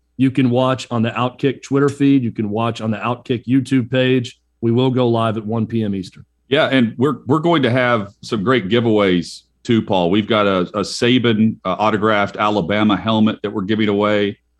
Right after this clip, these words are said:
Speaker 2: Um, uh, Herschel Walker helmet for the University of Georgia as well, and, and, and tons of Outkick swag tomorrow at Stats. And the two-hour show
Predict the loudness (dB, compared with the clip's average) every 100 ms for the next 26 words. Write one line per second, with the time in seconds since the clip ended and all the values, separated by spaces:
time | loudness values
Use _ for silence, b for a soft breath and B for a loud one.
0 | _ _ 0 2 4 2 0 -4 -10 _
1 | _ -20 _ _ -6 -2 0 2 2 0
2 | 2 0 0 -2 0 0 0 -4 _ -4
3 | -2 -2 0 0 2 0 0 -2 0 0
4 | 2 2 2 2 2 -2 -2 0 2 2
5 | 0 -4 _ _ -6 -2 0 0 0 0
6 | 2 2 0 -2 -2 -6 -2 0 0 0
7 | 0 2 2 0 -2 -6 -6 -2 0 0
8 | -4 -10 -6 -2 0 0 -2 -2 -2 2
9 | 4 4 2 0 0 2 2 0 -4